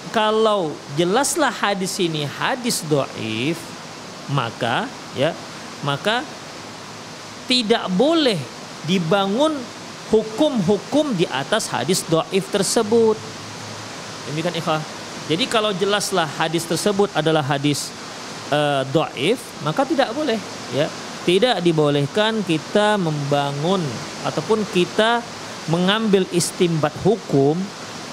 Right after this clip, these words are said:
dari hadis yang dhaif. Saya ulang lagi,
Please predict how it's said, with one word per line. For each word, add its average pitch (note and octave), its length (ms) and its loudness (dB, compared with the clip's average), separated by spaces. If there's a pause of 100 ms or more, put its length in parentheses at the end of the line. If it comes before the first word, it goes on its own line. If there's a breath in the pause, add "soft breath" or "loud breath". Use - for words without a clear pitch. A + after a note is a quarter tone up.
(920)
dari E3+ 400 4
hadis D3+ 560 2
yang D#3+ 160 4 (180)
dhaif. B2 800 2 (720)
Saya B2+ 160 0
ulang C#3 240 4
lagi, G#3+ 240 2